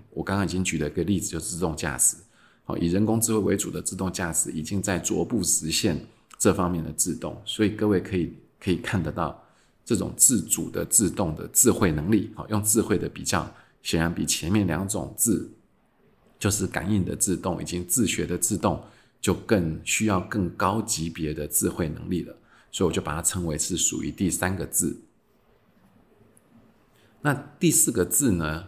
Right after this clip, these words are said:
我们把它叫做“自觉”的自动。所谓自觉呢，就是自己开始有感觉了。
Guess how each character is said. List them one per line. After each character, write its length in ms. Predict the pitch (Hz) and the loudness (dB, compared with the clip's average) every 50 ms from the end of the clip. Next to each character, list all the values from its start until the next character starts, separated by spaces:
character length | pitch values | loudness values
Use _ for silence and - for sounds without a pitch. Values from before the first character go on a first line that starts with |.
| - - | -14 -12
我 120 | - - | -8 -6
们 80 | 78 73 | -6 -6
把 120 | - 73 | -4 -4
它 80 | 65 85 | -4 -4
叫 200 | 80 - 92 85 | -2 -2 -2 0
做 260 | - - 90 76 69 - - | 2 2 2 2 2 0 0
“自 260 | - - 143 113 64 | 2 2 4 2 2
觉” 240 | - - - - - | 0 -2 -6 -6 -4
的 160 | - - 78 | -4 -4 -2
自 220 | - - 92 80 | 0 2 2 2
动。 280 | - - - 67 - - - - - - - - _ | 2 0 0 -2 -2 -4 -16 -20 -20 -20 -20 -20 _
所 160 | - - 87 92 | -4 2 4 4
谓 80 | 107 | 4
自 260 | 107 104 104 143 120 | 4 4 4 4 2
觉 260 | - - - - - 82 | 2 2 -2 -2 -2 -2
呢， 100 | 85 85 | -2 -2
就 120 | 85 101 | 0 0
是 140 | 92 101 95 | 0 0 0
自 140 | - 117 104 | 0 0 -2
己 120 | 80 - | -2 -4
开 200 | - - 104 101 | -6 -4 -2 0
始 160 | - - 104 | 0 0 0
有 140 | - 76 87 | 0 0 0
感 360 | 87 - - - - - 85 82 | 0 -2 -4 -4 -4 -4 -6 -8
觉 280 | - - - - - | -6 -6 -4 -4 -6
了。 260 | - - - - - | -6 -6 -8 -8 -10